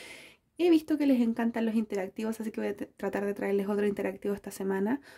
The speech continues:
O, si no me alcanza el tiempo, les voy a hacer una canalización de todas maneras para que tengan un mensajito extra, em, para ustedes, ¿ok?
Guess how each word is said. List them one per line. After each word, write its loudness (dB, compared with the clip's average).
O, 4
si -8
no -6
me -4
alcanza -8
el -6
tiempo, -6
les -2
voy -2
a -2
hacer -8
una -4
canalización -2
de -2
todas -2
maneras 0
para -2
que -4
tengan 0
un 0
mensajito -2
extra, -6
em, -4
para 0
ustedes, -12
¿ok? -4